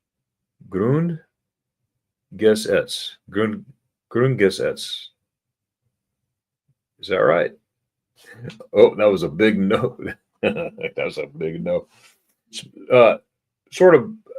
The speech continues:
um, paraphrase it here. Let's see. Oh, I'm better. Oh, I'm better. I'm getting better.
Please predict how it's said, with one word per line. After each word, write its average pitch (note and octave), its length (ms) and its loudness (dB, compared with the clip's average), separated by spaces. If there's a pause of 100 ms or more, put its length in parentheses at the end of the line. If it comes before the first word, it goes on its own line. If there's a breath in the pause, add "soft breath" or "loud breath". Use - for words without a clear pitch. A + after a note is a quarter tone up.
(520)
um, F#2 500 0 (1800)
paraphrase G2+ 540 6
it - 80 -4
here. F#2 440 0
Let's G2 160 -16
see. F#2 100 -14 (120)
Oh, C#3+ 200 6
I'm D3 180 -2
better. E3+ 340 -2
Oh, A#2 160 -10
I'm C#3+ 140 -8
better. D#3 300 -2
I'm C3+ 160 -8
getting G2+ 180 -10
better. C#3 420 -2